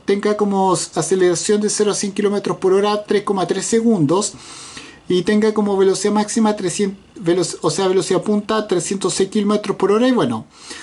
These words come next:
otro dato a tener en cuenta, eh, roza los doscientos kilómetros pa-, por hora desde parado en tan solo diez coma cinco segundos. Y bueno, las prestaciones de este modelo son prácticamente idénticas a la de un Ferrari puro sangre que tiene casi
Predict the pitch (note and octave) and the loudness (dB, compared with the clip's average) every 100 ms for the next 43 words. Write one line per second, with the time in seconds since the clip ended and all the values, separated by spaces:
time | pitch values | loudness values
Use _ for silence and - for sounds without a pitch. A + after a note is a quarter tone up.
0 | - - G#3 G#3+ A3+ G#3+ F3+ A3+ A3 G#3+ | -20 -2 0 2 2 2 0 2 2 0
1 | B3+ G3 G3+ A3 A3 A3+ D3+ C#3+ F3+ G3+ | 0 0 2 0 2 0 0 0 0 -2
2 | - _ - F3 F3 G3+ G3+ - G#3+ A3 | -8 _ 0 2 4 2 0 0 0 0
3 | - F3+ E3+ F3 - G#3+ G#3+ G#3 G#3 G3+ | -4 0 0 0 0 0 0 0 0 0
4 | G#3 F#3+ G3 F#3+ F#3 F#3 F3+ F3+ F#3+ G#3 | 0 -2 0 0 0 -2 0 2 4 2
5 | G3+ F#3+ F3+ F3+ F#3+ G3 G#3 G3+ F3+ - | 2 0 0 0 2 2 0 -2 -4 0
6 | G3+ G3+ A3 A3+ - - - - _ G3+ | 2 4 4 0 -6 -20 -20 -20 _ -2
7 | G3 G3+ E3 G#3+ G#3 G#3+ A3 A3+ A#3 B3+ | 0 -2 -2 0 0 0 2 2 4 2
8 | G#3+ D#3 E3 E3 G3+ F#3+ E3 A3 A3+ A3+ | 2 2 0 0 -2 -2 -2 2 2 2
9 | G3+ G#3+ G#3+ G#3+ A3+ F#3 C#3+ F#3 F#3+ - | 0 0 2 2 2 4 4 2 -2 -16
10 | - - F#3 G#3+ G#3 A3 G#3+ G#3 G#3 G#3+ | -8 -6 0 0 0 -2 0 0 0 0
11 | G#3 G#3+ A3 A3 G#3 G#3 F#3+ F3+ F3+ F#3+ | 0 0 0 -2 -2 0 2 2 2 0
12 | - G#3 G3+ G3+ G3+ F#3+ E3+ G#3 G#3 A3 | 0 -2 0 -2 0 0 0 -2 0 0
13 | G#3 G3 G3 F#3+ G3+ G3 - A3 | 0 -2 -2 0 -2 -2 0 0